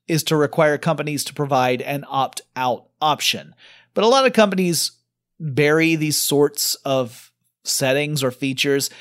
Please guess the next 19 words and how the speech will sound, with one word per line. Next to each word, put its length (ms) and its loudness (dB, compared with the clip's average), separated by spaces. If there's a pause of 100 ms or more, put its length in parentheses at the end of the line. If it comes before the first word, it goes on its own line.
(220)
so 200 0
that 200 4
they're 120 2
not 260 0
easy 300 -2
to 100 0
find 600 -4
or 120 -6
activate, 680 -4 (200)
and 160 -2
often 320 2
any 300 0
disclosure 960 0
of 340 0 (220)
there 380 0
being 420 0
an 80 -2
opt-out 460 -4
feature 420 -4